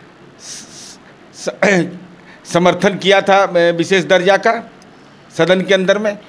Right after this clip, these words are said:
क्या यह सही है कि भारतीय जनता पार्टी के सांसद पर घिनौने आरोप लगे,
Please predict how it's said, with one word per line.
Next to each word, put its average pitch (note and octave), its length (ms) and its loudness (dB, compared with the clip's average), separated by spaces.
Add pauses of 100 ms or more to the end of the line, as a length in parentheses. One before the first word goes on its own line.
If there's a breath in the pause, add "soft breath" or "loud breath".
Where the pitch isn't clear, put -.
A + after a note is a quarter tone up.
(180 loud breath)
क्या F3+ 160 2
यह G#3 180 2
सही F#3+ 360 0
है A3 300 2 (280 loud breath)
कि D3 60 -2
भारतीय F3+ 480 0
जनता F3+ 360 2
पार्टी E3+ 400 -2
के F#3+ 160 -2
सांसद E3+ 480 -2 (100)
पर F3 100 0
घिनौने F3 460 0
आरोप F3+ 380 2
लगे, E3+ 340 2